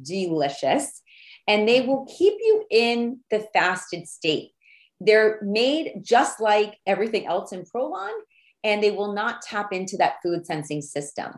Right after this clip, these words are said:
So the L bar, I mean, the fast bar is a wonderful way to start to break that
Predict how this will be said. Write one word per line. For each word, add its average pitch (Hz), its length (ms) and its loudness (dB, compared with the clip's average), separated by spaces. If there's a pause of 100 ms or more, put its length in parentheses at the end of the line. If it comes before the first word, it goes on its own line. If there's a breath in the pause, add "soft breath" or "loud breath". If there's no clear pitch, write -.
(280)
So 220 180 4
the 226 220 0
L 285 240 2
bar, 277 380 0
I - 40 -4
mean, 190 120 -2
the 180 160 -2
fast 220 280 0
bar 202 160 2
is 180 100 -2
a 175 100 0
wonderful 175 560 -4
way 214 260 4
to 214 80 0
start - 360 -8
to 214 80 -4
break 175 460 2 (120)
that 175 240 4